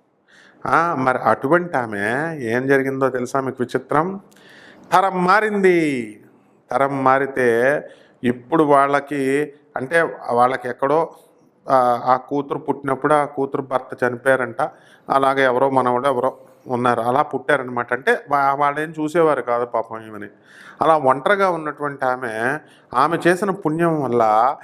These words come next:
ఆ ఆవును మేపినటువంటి పుణ్యం వల్ల ఈ రోజున వాళ్ళ మనవళ్ళు ఏంటో తెలుసా?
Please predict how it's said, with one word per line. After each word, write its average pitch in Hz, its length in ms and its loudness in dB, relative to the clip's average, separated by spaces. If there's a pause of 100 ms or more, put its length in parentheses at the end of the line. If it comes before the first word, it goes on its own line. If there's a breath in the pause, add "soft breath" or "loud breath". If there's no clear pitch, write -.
(260 loud breath)
ఆ 143 80 6
ఆవును 175 540 2
మేపినటువంటి 156 800 -8
పుణ్యం 135 400 -4
వల్ల 123 540 2
ఈ 127 40 0
రోజున 131 340 -2
వాళ్ళ 127 200 -2
మనవళ్ళు 120 420 -4
ఏంటో 123 260 -6
తెలుసా? 156 520 -2